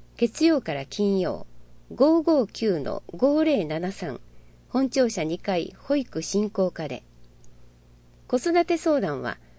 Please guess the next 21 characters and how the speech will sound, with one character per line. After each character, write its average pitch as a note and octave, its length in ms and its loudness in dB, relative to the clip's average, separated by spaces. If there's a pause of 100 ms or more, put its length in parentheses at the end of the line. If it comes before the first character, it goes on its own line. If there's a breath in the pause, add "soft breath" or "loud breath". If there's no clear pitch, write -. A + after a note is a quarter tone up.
(260 soft breath)
火 A#3 140 0
曜 D#4 220 2
か E3+ 140 -6
ら C3 120 -6
日 - 380 0
曜、 E3 260 -2 (420)
五 B3+ 200 6
六 C#4+ 260 2
二 G3+ 140 0
の D#3 200 -4
八 G3 360 -4
四 A3+ 240 2
二 D#3 240 0
一。 - 320 -12 (340)
多 G3+ 120 -4
世 D4 140 -2
代 D4+ 260 2
交 C#4+ 220 4
流 C4 160 2
館 C3+ 240 2
で。 - 160 2